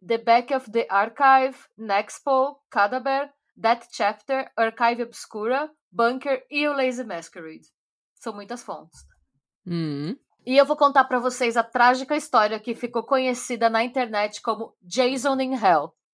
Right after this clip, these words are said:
Speaker 2: Jason in Hell?
Speaker 1: Jason in Hell. É a, é a história de um programador que chama Jason Worley. E, é, Jason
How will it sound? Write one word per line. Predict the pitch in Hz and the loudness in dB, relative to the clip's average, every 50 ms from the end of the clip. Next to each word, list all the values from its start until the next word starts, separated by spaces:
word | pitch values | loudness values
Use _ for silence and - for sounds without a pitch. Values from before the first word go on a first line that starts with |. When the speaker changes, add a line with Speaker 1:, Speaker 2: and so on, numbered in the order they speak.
| - 160 147 | -14 -8 -2
Speaker 2:
Jason | - - 208 196 202 233 240 233 247 240 220 | 2 4 4 4 4 2 2 0 2 2 2
in | 208 196 185 175 | 2 2 2 2
Hell? | 151 180 170 175 196 226 220 175 - _ _ | 2 4 4 4 4 4 2 0 -4 _ _
Speaker 1:
Jason | - - 208 208 220 220 247 233 233 233 | -8 -6 -4 -4 -4 -4 -4 -6 -6 -6
in | 233 226 240 233 | -8 -6 -8 -6
Hell. | 214 196 170 156 143 151 - _ _ _ _ _ _ - | -6 -4 -4 -4 -6 -8 -14 _ _ _ _ _ _ 0
É | 233 220 214 220 220 - - _ - | 2 4 4 4 2 0 -4 _ 2
a, | 247 254 254 247 - - | 4 4 4 4 2 2
é | 269 262 | 4 4
a | 277 302 320 | 6 4 4
história | 311 - - 269 247 247 247 254 269 277 285 262 - - | 0 0 4 6 8 8 8 6 4 4 2 2 0 -2
de | 226 - 254 | -6 -8 -8
um | 247 | -6
programador | 247 254 240 226 233 240 233 233 220 214 220 226 220 | -6 -6 -6 -4 -4 -4 -2 -4 -2 -2 -4 -4 -4
que | - - | -8 -12
chama | 220 - - 220 208 208 214 214 | -10 -4 -2 -2 0 0 -2 -4
Jason | 208 175 233 226 240 247 226 262 247 233 | -4 -2 -2 -2 -2 -2 -4 -4 -4 -4
Worley. | 220 202 185 190 185 190 208 233 269 311 349 _ _ _ _ _ _ _ _ _ - | -6 -6 -4 -4 -4 -4 -6 -8 -8 -8 -12 _ _ _ _ _ _ _ _ _ -6
E, | 269 294 302 320 - - _ _ - | -4 -2 -2 -2 -4 -6 _ _ -16
é, | - - - _ _ _ _ - | -16 -16 -16 _ _ _ _ -12
Jason | 214 185 254 277 320 294 285 | -2 2 2 2 2 4 0